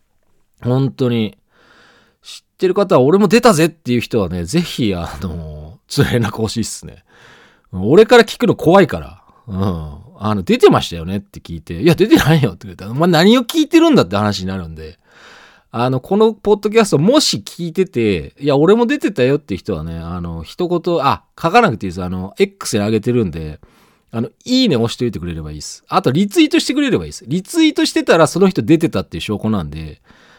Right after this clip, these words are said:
あの、もしあれだったら、あの、ぜひね、よろしくお願いします。俺が知ってる人は、あの、いっぱい出てましたね。でも、スタッフロール載ってねえんじゃねえの、これっていう感じだったんで、わかんねえな。でも、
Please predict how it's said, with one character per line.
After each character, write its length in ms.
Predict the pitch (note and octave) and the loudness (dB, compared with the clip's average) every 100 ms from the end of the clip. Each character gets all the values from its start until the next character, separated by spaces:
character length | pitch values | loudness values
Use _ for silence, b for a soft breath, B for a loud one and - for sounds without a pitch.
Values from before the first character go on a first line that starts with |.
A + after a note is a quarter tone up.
| b | b
あ 160 | A#2+ B2 | -6 -2
の、 100 | C3 | 0
も 260 | F#3 G#3 | 2 2
し 240 | A3 - F#3 | 0 0 0
あ 60 | |
れ 100 | F#3 | 0
だ 60 | F#3+ | -2
っ 60 | F#3+ | -2
た 180 | G#3+ | 0
ら、 80 | F3+ | 2
あ 40 | G2 | 0
の、 180 | F2+ | -2
ぜ 200 | E2 B2 | -4 -4
ひ 160 | B2 D#2 | -4 -6
ね、 260 | D2+ D#2 D2 | -10 -10 -8
よ 100 | G#2 | -6
ろ 80 | G#2+ | -6
し 100 | - | -8
く 80 | |
お 80 | F2+ | -10
願 160 | E2+ E2 | -8 -10
い 40 | |
し 100 | D#2 | -10
ま 80 | E2 | -14
す。 100 | D2 | -10
俺 220 | G#2 D3+ | -2 0
が 100 | E3 | 0
知 200 | E3 - | -2 -8
っ 40 | D#3 | -12
て 340 | _ _ F#3+ | _ _ 0
る 120 | G3 | 0
人 260 | G3+ - F3 | -2 -2 2
は、 320 | E3+ D3+ E2 b b b b b b b b _ - | 2 2 0 b b b b b b b b _ -6
あ 200 | A2 A#2 | -2 0
の、 440 | A2+ A2 G#2+ G#2+ A2 | 0 -2 -2 -4 -4
い 80 | |
っ 20 | A#2 | -2
ぱ 160 | C#3 | 0
い 40 | C3+ | 2
出 100 | C3 | 0
て 100 | A2 | -4
ま 100 | E2 | -6
し 80 | |
た 100 | - | -12
ね。 640 | D2+ E2+ E2+ D#2+ D2+ C#2+ C2 C2 A#1+ | -12 -12 -10 -12 -14 -16 -20 -20 -20
で 120 | D2+ G2 | -16 -12
も、 100 | G2+ | -10
ス 80 | |
タ 100 | - | -8
ッ 40 | A#3 | -8
フ 160 | - | -6
ロ 60 | C4 | -6
ー 20 | |
ル 80 | G#3+ | -2
載 120 | G3 | -2
っ 20 | - _ | -6 _
て 140 | - E4 | -4 -2
ね 140 | F#4 | 0
え 40 | |
ん 80 | F#4 | 0
じ 80 | B3 | 2
ゃ 60 | F#3 | 2
ね 80 | |
え 20 | D#3 | 2
の、 80 | |
こ 140 | B2+ B2+ | 2 2
れ 80 | B2+ | 2
っ 40 | |
て 300 | G2+ _ B2 | -2 _ -6
い 240 | B2 A#2+ | -4 -4
う 60 | A#2 | -6
感 320 | - B2 A#2+ | -6 -6 -6
じ 80 | A#2 | -8
だ 80 | B2+ | -10
っ 100 | - _ | -10 _
た 140 | - G#2 | -14 -14
ん 120 | G2+ | -12
で、 140 | F#2+ | -14
わ 220 | G2 G2 - | -14 -14 -16
か 180 | - G2+ | -10 -8
ん 120 | G#2 | -6
ね 120 | G#2 | -6
え 40 | G#2+ | -6
な。 240 | G#2+ G#2+ | -4 -4
で 80 | A2 | -2
も、 220 | G#2+ | -4